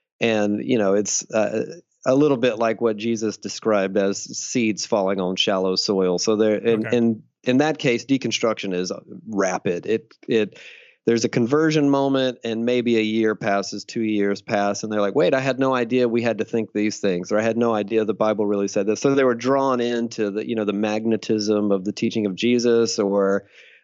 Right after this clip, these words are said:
Speaker 1: a, a moment, some kind of, like, what they would describe as a spiritual moment at a church gathering or some such thing. So it's,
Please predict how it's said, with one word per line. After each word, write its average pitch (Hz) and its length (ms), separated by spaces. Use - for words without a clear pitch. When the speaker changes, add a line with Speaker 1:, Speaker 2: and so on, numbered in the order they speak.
Speaker 1:
a, 113 260
a 113 60
moment, 117 720
some 110 240
kind 107 320
of, 101 220
like, 98 320
what 110 160
they 113 100
would 104 140
describe 101 440
as 101 120
a 92 40
spiritual 110 580
moment 104 380
at 104 100
a 110 60
church - 360
gathering 104 480
or 101 100
some 98 220
such 98 320
thing. 104 220
So - 160
it's, 127 140